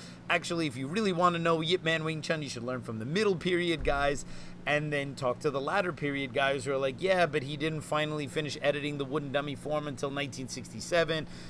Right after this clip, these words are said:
So, like, if you learned before then, you have a way older version of the dummy," and yada, yada, yada. But people naturally will say this 'cause, first of all, it's always the narrative from your instructor.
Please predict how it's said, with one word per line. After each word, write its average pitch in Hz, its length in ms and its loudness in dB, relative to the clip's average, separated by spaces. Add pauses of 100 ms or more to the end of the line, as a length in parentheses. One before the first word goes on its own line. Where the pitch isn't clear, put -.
So, 147 300 4
like, 139 220 2
if 127 140 -4
you 147 220 -2
learned 143 280 2
before 147 380 4
then, 160 280 4
you 147 80 2
have 127 120 2
a 131 40 -2
way 151 260 4
older 147 280 2
version 127 320 -2
of 113 80 -4
the 113 60 -2
dummy," 170 480 2
and 117 220 -6
yada, 135 240 0
yada, 127 220 0
yada. 156 340 2 (400)
But 165 120 2 (260)
people 262 340 0
naturally 165 1040 2 (160)
will 147 400 6
say 165 400 0
this 156 200 -2
'cause, - 280 -2 (100)
first 196 320 -2
of 160 80 -2
all, 156 140 8
it's - 180 2
always 202 380 4
the 156 100 6
narrative 143 560 2
from 131 220 -2
your 131 160 -2
instructor. 123 560 0